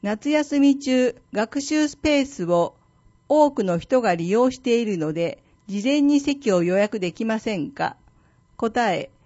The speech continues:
予約は受け付けていません。空いている席をご利用ください。資料検索のキューアールコードが載っています。開館時間、午前九時から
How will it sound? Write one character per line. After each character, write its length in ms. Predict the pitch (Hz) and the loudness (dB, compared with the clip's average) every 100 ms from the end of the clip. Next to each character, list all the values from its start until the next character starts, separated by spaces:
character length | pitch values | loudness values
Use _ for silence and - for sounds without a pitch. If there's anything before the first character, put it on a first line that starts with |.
| _ - | _ -4
予 120 | 208 | 2
約 260 | 254 277 262 | 2 2 2
は 180 | 262 208 | 2 2
受 220 | 214 262 | 0 -4
け 20 | |
付 240 | 269 - 226 | -2 -2 -2
け 60 | |
て 80 | 254 | -2
い 120 | 202 | -2
ま 180 | 185 180 | -2 -2
せ 180 | - 175 | -2 -6
ん。 120 | - _ _ _ _ | -6 _ _ _ _
空 140 | 240 | -2
い 100 | 277 | -2
て 240 | 277 269 269 | -2 -2 0
い 40 | |
る 80 | 254 | -2
席 380 | 254 254 - 175 | -2 -4 -4 -2
を 140 | 170 | -2
ご 180 | - 190 | -2 -2
利 140 | 226 | 0
用 200 | 226 214 | 0 0
く 120 | 208 185 | 0 -2
だ 160 | 180 | -4
さ 200 | - 180 | -2 -4
い。 140 | 160 - _ _ _ _ _ _ _ _ _ - | -4 -8 _ _ _ _ _ _ _ _ _ -20
資 240 | - 247 | -10 -6
料 240 | 269 302 294 | -2 -2 -2
検 280 | 302 285 | -2 -4
索 280 | 285 214 202 | -4 -8 -8
の 260 | 180 170 - _ | -10 -10 -14 _
キ 140 | - | -8
ュ 100 | 285 | -4
ー 60 | 285 | -2
ア 40 | |
ー 40 | 277 | -4
ル 100 | 277 | -8
コ 200 | 277 254 | -6 -6
ー 40 | |
ド 120 | 220 | -6
が 120 | 247 | -6
載 120 | 233 175 | -8 -10
っ 40 | |
て 220 | - 185 | -12 -12
い 100 | 165 | -12
ま 180 | 160 147 | -12 -16
す。 160 | - _ _ _ _ _ _ _ _ _ | -20 _ _ _ _ _ _ _ _ _
開 240 | - 277 294 | -8 -8 -8
館 280 | 269 262 233 | -8 -8 -8
時 160 | 220 | -10
間、 260 | - 139 - _ _ _ _ _ _ | -12 -14 -14 _ _ _ _ _ _
午 180 | 196 190 | -6 -6
前 280 | 180 165 127 _ _ | -4 -8 -8 _ _
九 160 | - 302 | -10 -8
時 140 | 269 | -8
か 180 | 269 156 | -10 -10
ら 240 | 135 - | -10 -14